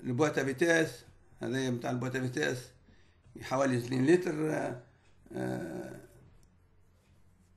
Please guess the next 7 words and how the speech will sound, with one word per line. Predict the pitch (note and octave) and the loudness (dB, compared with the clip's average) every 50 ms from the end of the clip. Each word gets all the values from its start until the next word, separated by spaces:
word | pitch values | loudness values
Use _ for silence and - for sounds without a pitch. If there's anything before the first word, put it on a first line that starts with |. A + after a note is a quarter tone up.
| _ _ _ _ _ _ _ _ _ _ _ _ _ _ F#2 F#2 F2+ - - - - _ - _ - - F2+ F2+ F#2 _ - - _ _ - - - - - - - _ - - - - _ - - - | _ _ _ _ _ _ _ _ _ _ _ _ _ _ _ -20 _ -20 -20 -20 -20 _ -20 _ -20 -20 -20 -20 -20 _ -20 -20 _ _ -20 -20 -20 -20 -20 -20 -20 _ -20 -20 -20 -20 _ -14 -6 -4
عندنا | C3+ C#3 C3+ C3 C3+ | -2 0 2 2 2
هنا | D3 D3 C#3+ C#3+ C#3 C3+ | 2 0 0 0 -2 -2
زاد | C3+ C#3 C3+ C3 | -2 -2 -2 -4
كيف | B2+ C3 C3 B2+ | -4 -4 -6 -2
كيف | - D3+ C3 | -2 0 0
ليكيد | C3+ C3 B2 E3+ D#3 C3 | 0 -2 2 2 2 2
متاع | C3 B2+ B2+ C3 C3 - - - - - - - | 2 0 0 0 -2 -2 -2 -4 -6 -8 -8 -12